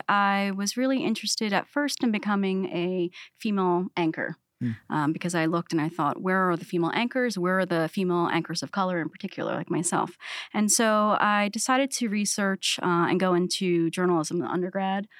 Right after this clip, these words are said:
Speaker 1: Um, graduated, decided I didn't really like that, and decided to go back to grad school.
Speaker 2: Mm.
Speaker 1: I always knew I wanted to get my master's degree, and so I went back. And one of my most, um, passionate and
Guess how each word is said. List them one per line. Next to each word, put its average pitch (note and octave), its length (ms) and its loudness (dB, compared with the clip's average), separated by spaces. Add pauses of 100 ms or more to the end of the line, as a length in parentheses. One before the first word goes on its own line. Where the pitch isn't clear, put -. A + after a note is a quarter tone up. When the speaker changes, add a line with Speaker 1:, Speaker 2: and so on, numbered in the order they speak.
(420)
Speaker 1:
Um, E3+ 320 2
graduated, F#3 840 2
decided E3+ 400 -2
I D#3 320 -2
didn't C4 220 -4
really G#3+ 200 0
like E3+ 260 0
that, E3 340 0
and F#3+ 80 -2
decided G3 340 -2
to G#3 60 -6
go F#3+ 180 -2
back F3+ 300 0
to D#3+ 500 0
grad C3 240 -2
school. - 300 -8 (100)
Speaker 2:
Mm. A#2+ 80 -2
Speaker 1:
I F3+ 60 2
always G3 200 -2
knew F#3+ 120 2
I F3 60 4
wanted D#3+ 200 2
to - 80 -12
get - 100 -6
my D#3+ 120 -2
master's G3 420 -4
degree, G3+ 240 -2
and F3+ 140 0
so - 100 -4
I D#3+ 40 0
went G3+ 200 0
back. F#3+ 380 2 (360)
And G#3+ 160 0
one A#3+ 120 4
of B3 80 4
my A3+ 300 4
most, A3+ 600 0
um, G3 500 2
passionate C4+ 640 2
and A3 140 -4